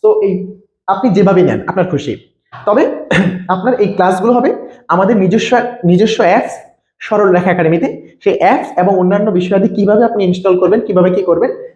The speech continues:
সব আপনাকে জানিয়ে দেওয়া হবে। আপনার যদি কোর্সের প্রয়োজন হয়, আপনি এই নাম্বারটাতে শুধু যোগাযোগ করবেন, এটা হচ্ছে আপনার দায়িত্ব। তো যদি নিতে চান, তাহলে এটাতে যোগাযোগ করবেন। এখন চলে আসেন, এটা ছিল আমাদের কোর্সের বিজ্ঞাপন। তো আপনি এই অংশটা স্কিপ করে যেতে পারেন,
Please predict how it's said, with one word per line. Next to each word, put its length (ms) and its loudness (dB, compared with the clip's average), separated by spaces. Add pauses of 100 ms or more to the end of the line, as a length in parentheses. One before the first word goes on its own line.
সব 100 0
আপনাকে 320 -2
জানিয়ে 240 2
দেওয়া 160 2
হবে। 160 0 (280)
আপনার 300 -4
যদি 140 -2
কোর্সের 360 -2
প্রয়োজন 300 2
হয়, 160 -4
আপনি 280 -10
এই 100 4
নাম্বারটাতে 420 -2
শুধু 180 -6 (180)
যোগাযোগ 340 2
করবেন, 320 -6
এটা 120 -2
হচ্ছে 160 -4
আপনার 240 -4
দায়িত্ব। 280 -6 (400)
তো 60 2 (180)
যদি 200 2
নিতে 200 2
চান, 200 -2
তাহলে 180 2
এটাতে 240 2
যোগাযোগ 340 0
করবেন। 200 -2 (100)
এখন 280 0
চলে 200 0
আসেন, 220 -2 (180)
এটা 140 0
ছিল 140 -4
আমাদের 280 0
কোর্সের 340 -2
বিজ্ঞাপন। 400 0 (300)
তো 80 -2
আপনি 200 0
এই 160 4
অংশটা 260 0
স্কিপ 280 -8
করে 140 4
যেতে 160 2
পারেন, 200 0